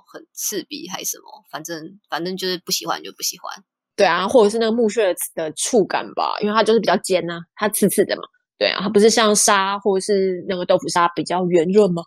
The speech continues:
Speaker 1: 不知道欸。然后我还用过一个是球沙，那个时候是
Speaker 2: 球沙也是矿沙，对不对？
Speaker 1: 呃，不，不是你想象那种球沙，它是很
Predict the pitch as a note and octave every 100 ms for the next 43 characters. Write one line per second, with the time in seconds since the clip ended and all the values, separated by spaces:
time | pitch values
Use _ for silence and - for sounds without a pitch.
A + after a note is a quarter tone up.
0 | _ - G3+ G#3 C3+ E2+ D2+ - F#3 B3
1 | C4 B3 A3+ G#3 G#3+ _ - G3+ A3+ D4
2 | F#4 D#4 D#4 A#3 G3 G#3 G3+ A#3+ G#3 F#3+
3 | - A3 C#3+ E3 F#3 - E3 E3 F3+ -
4 | _ - G4+ C#4 - A3 G#3+ C4+ A#3+ A#3
5 | B3 A#3+ A3+ G#3+ G3+ F#3 F3 E3 E3 D2
6 | - - - - F#3 A3+ D#4 D#4 D#4+ B3+
7 | _ _ _ G3 F#3 C4 C#4 G#3 G3 F#3+
8 | F#3 E3+ E3 - F#3+ _ _ G#3+ G#3+ -
9 | C4+ - D4+ F#4+ C4 A#3 E3 G#3 F#3+ F3
10 | - - F#3+ C4+ E4 E4+ -